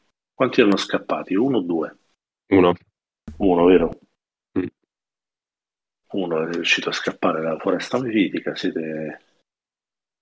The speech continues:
Speaker 1: riusciti, avete deciso di non inseguirlo perché, eh, sarebbe stato, insomma, un po' rischioso anche dividervi, c'erano anche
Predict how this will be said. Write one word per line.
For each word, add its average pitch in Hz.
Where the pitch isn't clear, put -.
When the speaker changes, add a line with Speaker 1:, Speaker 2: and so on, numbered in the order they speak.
Speaker 1:
riusciti, 85
avete 90
deciso 87
di 87
non 104
inseguirlo 82
perché, -
eh, 73
sarebbe 85
stato, 85
insomma, 82
un 82
po' 85
rischioso 87
anche 82
dividervi, 85
c'erano 85
anche 87